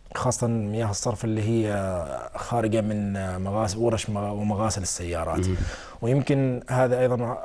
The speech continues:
Speaker 1: أحد ال-، الصعوبات والتحديات اللي تواجهها وزارة البلديات، بحيث
Speaker 2: مم.
Speaker 1: أنه لابد من تخصيص مواقع
Speaker 2: مم.
Speaker 1: لتفريغ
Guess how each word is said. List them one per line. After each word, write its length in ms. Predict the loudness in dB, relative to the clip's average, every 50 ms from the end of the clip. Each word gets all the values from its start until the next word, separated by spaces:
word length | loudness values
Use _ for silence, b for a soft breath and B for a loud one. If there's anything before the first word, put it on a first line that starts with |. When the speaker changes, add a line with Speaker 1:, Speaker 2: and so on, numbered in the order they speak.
| -2 -2
Speaker 1:
أحد 200 | 0 2 0 0
ال-، 60 | 0 0 -2 -2 -2 -2 -2 -2 -2 -2 -2 -2 -2 -4 -4 -6 -4
الصعوبات 720 | -4 -2 -2 -2 0 2 0 2 4 2 2 2 -2 -8
والتحديات 680 | -12 -12 -10 -8 -8 -6 -6 -4 -2 2 2 2 2
اللي 120 | 0 -4 -8
تواجهها 380 | -8 -8 -6 -4 -4 -4 -2
وزارة 340 | -2 -2 -2 -2 -2 -2 -2 -4
البلديات، 560 | -6 -4 -4 -4 -4 -2 -2 0 0 -2 -2 -2
بحيث 320 | -2 0 0 0 -2 -2
Speaker 2:
مم. 100 | -2 0
Speaker 1:
أنه 240 | 0 4 4 4 4
لابد 260 | 2 0 0 2 2
من 200 | 2 2 2 2
تخصيص 560 | 0 -2 -2 0 2 2 2 2 0 -6 -6
مواقع 440 | 0 2 4 4 4 2 0 -4 -6
Speaker 2:
مم. 320 | -6 -6 -14 -8 -4 -4
Speaker 1:
لتفريغ 420 | 0 0 0 0 2 2 2 2